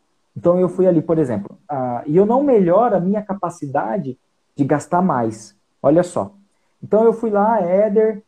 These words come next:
setenta quilinhos, setenta e pouco, caminhei uma hora. Tá, então eu vou gastar, por exemplo, ah, quatrocentas calorias. Um exemplo bem, bem besta aqui, bem banal. Se eu treino mais intenso,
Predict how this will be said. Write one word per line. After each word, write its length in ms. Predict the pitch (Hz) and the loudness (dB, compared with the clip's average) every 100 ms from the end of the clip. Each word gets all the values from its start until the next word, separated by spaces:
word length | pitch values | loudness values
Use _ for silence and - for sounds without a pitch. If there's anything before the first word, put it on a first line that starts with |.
| _ _ | _ _
setenta 460 | - 165 208 202 | -6 -4 -4 -4
quilinhos, 640 | 202 190 170 196 220 214 202 | -4 -2 0 -2 -2 -4 -4
setenta 320 | 156 185 185 | -4 -4 -2
e 60 | 170 | -2
pouco, 440 | 180 190 208 196 | 0 2 0 -2
caminhei 500 | - 190 185 190 196 | -4 -2 0 0 2
uma 260 | 190 196 160 | 0 0 0
hora. 340 | 117 107 107 | 0 -2 -4
Tá, 240 | 156 120 - | -4 -4 -6
então 200 | 139 190 | -2 2
eu 100 | 202 | 2
vou 100 | 180 | 2
gastar, 480 | 185 170 180 185 196 | 0 -2 -2 -2 -2
por 120 | 185 | -2
exemplo, 260 | 170 185 190 | -4 -2 -2
ah, 120 | 165 | -2
quatrocentas 560 | 147 165 165 - 170 - | 0 -4 -4 -8 -10 -6
calorias. 540 | 170 170 135 110 101 - 185 | -2 0 0 -2 -8 -12 -6
Um 60 | |
exemplo 420 | 196 220 220 208 - _ _ _ _ _ _ | -4 -2 -4 -6 -8 _ _ _ _ _ _
bem, 280 | 143 196 196 | -4 -2 -2
bem 240 | 151 208 | -4 -2
besta 280 | 165 135 - | -2 -2 -4
aqui, 100 | 131 | -6
bem 140 | 143 | -4
banal. 300 | 156 185 - - _ _ _ _ _ _ _ _ _ _ | -2 -2 -4 -14 _ _ _ _ _ _ _ _ _ _
Se 160 | - | -2
eu 100 | 320 | 0
treino 420 | - 196 190 165 147 | 0 4 4 4 2
mais 360 | 147 147 123 | 2 2 2
intenso, 760 | 120 107 - 151 151 123 - | -2 -4 0 0 0 -4 -12